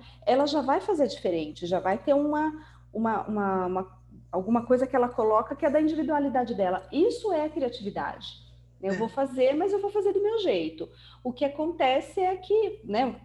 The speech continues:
Speaker 1: que ela vai falar depois, é que a gente vai perdendo isso e aí você não tem mais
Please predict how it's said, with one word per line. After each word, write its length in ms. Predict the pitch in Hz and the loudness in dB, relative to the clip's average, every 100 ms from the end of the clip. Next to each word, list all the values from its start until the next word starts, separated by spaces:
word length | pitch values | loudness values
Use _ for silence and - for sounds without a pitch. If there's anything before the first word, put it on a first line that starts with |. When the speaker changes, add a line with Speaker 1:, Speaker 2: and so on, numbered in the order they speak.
| - | -8
Speaker 1:
que 80 | 214 | 0
ela 100 | 190 | 0
vai 100 | 180 | 0
falar 180 | 185 185 | -2 -4
depois, 300 | 196 220 233 | -4 -4 -2
é 60 | 262 | -2
que 60 | |
a 40 | 294 | -2
gente 180 | 277 269 | -2 -2
vai 160 | 233 | -2
perdendo 680 | 254 220 196 214 262 359 339 | 0 0 0 0 2 2 2
isso 340 | 269 277 - 339 | 0 -2 -2 -2
e 60 | |
aí 160 | 330 339 | 0 0
você 220 | 370 370 | -2 -2
não 180 | 381 403 | -2 -2
tem 180 | 392 381 | -2 -2
mais 320 | 370 359 381 | -2 -2 -4